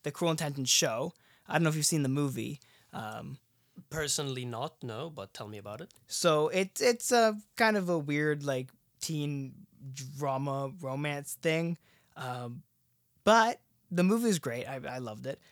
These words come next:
Speaker 1: Um, and they are doing a show for Prime Video. Now,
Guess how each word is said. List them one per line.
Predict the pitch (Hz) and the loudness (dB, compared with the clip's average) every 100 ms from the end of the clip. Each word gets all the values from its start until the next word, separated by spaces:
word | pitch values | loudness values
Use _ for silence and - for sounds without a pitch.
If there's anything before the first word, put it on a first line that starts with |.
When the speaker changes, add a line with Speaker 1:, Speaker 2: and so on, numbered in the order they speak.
| _ - | _ -8
Speaker 1:
Um, | 143 139 135 135 123 _ _ _ _ - | -2 0 -2 -4 -8 _ _ _ _ -2
and | 180 180 170 170 160 - - | 2 2 2 0 -4 -10 -10
they | 151 170 190 | -2 2 4
are | 170 165 180 190 _ _ _ _ _ _ _ - | 4 4 2 0 _ _ _ _ _ _ _ -8
doing | 147 180 190 | -2 2 2
a | |
show | 185 160 165 | 2 2 2
for | 170 185 | 0 -6
Prime | - 170 | -2 -2
Video. | 185 240 131 | 0 2 2
Now, | 160 175 151 | 2 2 0